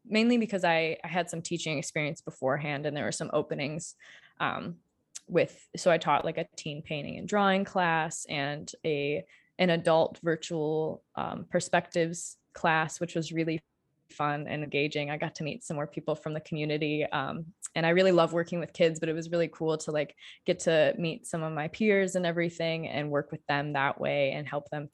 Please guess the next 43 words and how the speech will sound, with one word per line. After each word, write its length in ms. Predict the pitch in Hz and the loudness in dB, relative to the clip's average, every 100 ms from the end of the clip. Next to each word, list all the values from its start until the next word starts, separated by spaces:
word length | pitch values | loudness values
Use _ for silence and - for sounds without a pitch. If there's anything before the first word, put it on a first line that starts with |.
| _ | _
through 140 | 151 143 | -8 -6
some 180 | 151 | -6
of 160 | 139 160 | -8 0
their 300 | 151 151 151 | 2 4 2
maybe 260 | 156 143 147 | -2 -4 -6
creative 460 | - - 147 151 | -2 2 2 0
blocks 480 | - 135 - - - | -2 -4 -6 -12 -8
when 80 | 151 | -6
they 120 | 143 | -4
were 60 | 151 | -6
trying 300 | - 151 156 | -4 -4 -4
to 120 | - | -8
work 180 | 82 - | -8 -8
through 120 | 165 | -10
perspective. 680 | - - - 98 - - 160 - _ - - | -10 -10 -8 -8 -6 -6 -6 -10 _ -20 -8
And 80 | 175 | -2
I 60 | 156 | -2
also 180 | 160 | -2
got 120 | 160 160 | -4 -6
to 80 | |
teach 280 | 165 160 - | -8 -12 -8
a 60 | 156 | -10
teen 320 | - 156 151 | -8 -10 -10
screen 320 | - 151 151 | -8 -6 -6
printing 380 | - 151 151 151 | -6 -6 -4 -6
class. 560 | - 147 147 151 - - - - - | -2 0 0 -2 -6 -8 -16 -20 -6
So 100 | - | 2
there's 160 | 202 202 | 2 4
just 220 | 233 - | 0 2
so 100 | 202 | 2
many, 380 | 202 202 190 - _ | 2 2 0 -6 _
eh, 180 | - - - _ - | -8 -8 -10 _ -2
different, 600 | 180 175 170 156 - - - - _ _ _ - | 2 2 2 0 -2 -8 -14 -14 _ _ _ -10
different 500 | 170 - 151 - - - | -8 -6 -6 -6 -8 -6
things 500 | 147 147 - - - | -4 -4 -6 -8 -8
to 180 | - | -10
do 480 | 147 151 151 156 135 | -6 -2 0 0 -2
there. 300 | - 71 71 - | -2 0 0 -2
And 220 | 147 147 | -2 0
they 160 | - 175 | 6 8
also 280 | 175 185 175 | 8 6 4
have, 240 | 165 151 | 4 2
like, 260 | 156 156 | 0 -2